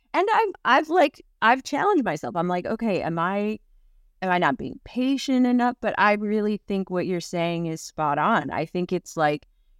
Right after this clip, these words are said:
you know it when you see it. And if you see it, why not go?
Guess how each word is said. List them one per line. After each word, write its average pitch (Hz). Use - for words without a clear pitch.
you 165
know 165
it -
when 190
you 180
see 160
it. 156
And 156
if 175
you 156
see 214
it, 147
why 160
not 156
go? 135